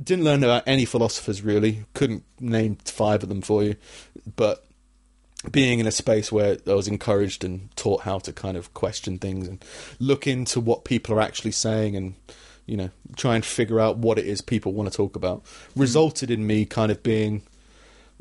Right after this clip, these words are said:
Speaker 1: uh, I think, clear thinking, where it's like, I just, you know, I'm not, you, you don't, you shouldn't, don't try and convince me that, uh, you're right or wrong. Let's just talk about what it is you think.
Speaker 2: Yeah.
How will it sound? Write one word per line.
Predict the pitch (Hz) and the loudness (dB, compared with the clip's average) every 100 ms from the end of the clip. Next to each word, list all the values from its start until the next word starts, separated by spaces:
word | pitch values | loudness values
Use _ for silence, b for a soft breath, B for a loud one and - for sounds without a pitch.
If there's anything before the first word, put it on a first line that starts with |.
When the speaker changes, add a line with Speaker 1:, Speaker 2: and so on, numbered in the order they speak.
| - | 0
Speaker 1:
uh, | 104 - | 2 2
I | |
think, | 104 117 | -2 -4
clear | - 156 147 | 2 4 4
thinking, | - 135 117 107 98 - | 2 -2 -2 -6 -8 -8
where | 117 107 | -4 -4
it's | 104 - | -4 -4
like, | 101 - | -4 -2
I | 107 | -2
just, | 110 - - - | -2 -4 -8 -4
you | 127 | 0
know, | 120 120 | 0 0
I'm | 113 135 | 2 4
not, | 147 131 _ b b b b b - - | 4 2 _ b b b b b -20 -10
you, | 127 127 147 | -6 -6 -2
you | 139 | 2
don't, | 165 - | 2 0
you | - 139 | -6 -2
shouldn't, | 190 190 135 | 0 0 0
don't | 175 175 | 0 0
try | 151 160 | 2 4
and | 156 147 | 4 2
convince | 147 123 143 135 - | 2 4 2 2 2
me | 117 113 | 2 2
that, | 101 110 - - - | 2 -2 -4 -12 -2
uh, | 113 117 | 0 2
you're | 127 117 | 4 4
right | 110 113 107 - | 4 4 2 0
or | 104 | -2
wrong. | 104 117 95 98 | 2 2 0 -6
Let's | 104 117 - | -6 -6 -6
just | 120 - | -8 -6
talk | - 120 - | -2 -2 0
about | 113 110 104 | 0 0 2
what | 110 107 | 2 2
it | - | 0
is | 104 104 - | -2 -2 -4
you | 107 | -4
think. | 101 123 107 - - b b - | -2 -4 -4 -6 -20 b b -6
Speaker 2:
Yeah. | 180 | -4